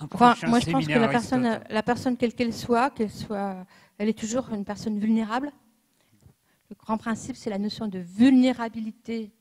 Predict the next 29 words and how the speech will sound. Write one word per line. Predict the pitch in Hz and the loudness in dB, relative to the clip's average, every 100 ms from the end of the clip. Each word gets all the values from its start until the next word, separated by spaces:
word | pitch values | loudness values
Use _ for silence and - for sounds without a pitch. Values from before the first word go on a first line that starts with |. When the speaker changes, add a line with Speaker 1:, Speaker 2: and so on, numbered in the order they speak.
| 175 | -12
Speaker 1:
dans | 185 214 | -2 0
le, | |
dans | 208 196 170 196 | 0 -4 -4 -2
la, | 185 185 - _ _ | -2 -6 -14 _ _
dans | 190 | -4
la | 190 | 0
relation | 214 247 233 - 233 | 4 4 4 -2 -2
médicale. | 220 196 - 233 277 233 190 - - - - _ _ - | -4 -4 -8 -2 0 -2 -6 -16 -20 -20 -20 _ _ 4
Et, | 262 262 247 - | 6 6 4 2
euh, | 220 214 208 202 - _ _ _ _ - - | -2 2 2 0 -4 _ _ _ _ -20 -20
ce | - | -12
qui | - | -2
est | 226 | 0
important, | 214 226 - 285 | 2 0 2 2
c'est | 294 - | 2 -2
la | 226 220 | -2 0
présence, | - 247 247 285 - - - _ _ _ _ | 0 0 2 0 -2 -14 -16 _ _ _ _
c'est | - 240 | -8 0
l'écoute, | 233 - 311 330 - - _ | 0 2 0 0 -6 -14 _
c'est | - 214 | -10 -6
l'empathie, | 208 208 208 - 285 | -4 -4 -8 -10 -14
c'est, | - 233 - - - - | -10 -12 -12 -20 -20 -14
c'est | 233 | -10
tous | - 311 | -4 -4
ces | 311 285 247 | -2 -2 0
éléments-là | 262 247 240 233 233 269 - _ _ _ _ | 0 2 2 2 4 2 0 _ _ _ _
qui | - | -14
pourraient | - 247 247 | -2 2 2
disparaître | 214 254 - 277 254 269 - - | 0 -4 -2 0 0 -2 -6 -16